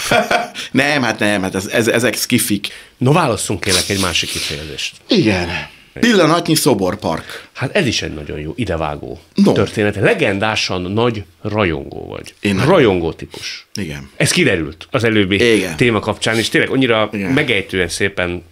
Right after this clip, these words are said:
Speaker 2: meséltél róluk, hogy magával ragadó. De arra lennék kíváncsi, mondhatsz humoristát is,
Speaker 1: Mhm.
Speaker 2: bárkit. Jelenleg mondjuk ki a te top hármad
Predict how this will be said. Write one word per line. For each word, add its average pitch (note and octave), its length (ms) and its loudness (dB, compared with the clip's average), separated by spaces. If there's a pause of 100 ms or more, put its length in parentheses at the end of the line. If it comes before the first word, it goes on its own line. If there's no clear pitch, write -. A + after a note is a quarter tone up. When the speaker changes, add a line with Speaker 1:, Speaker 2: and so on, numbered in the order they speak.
(460)
Speaker 2:
meséltél G2 460 0
róluk, G2+ 260 0
hogy G2 240 -6 (240)
magával E2 380 0
ragadó. D#2 440 -8 (380)
De - 60 -6
arra B3 240 4
lennék G#2 260 4
kíváncsi, A2 460 0
mondhatsz C#3+ 360 0
humoristát G#2 640 0
is, - 240 -8
Speaker 1:
Mhm. G#2 200 -4 (160)
Speaker 2:
bárkit. - 520 -4 (320)
Jelenleg - 640 -4 (340)
mondjuk G#2+ 400 0
ki A#3+ 160 2
a G2+ 220 2
te F#2+ 340 -2 (280)
top - 220 0
hármad D#2+ 580 -4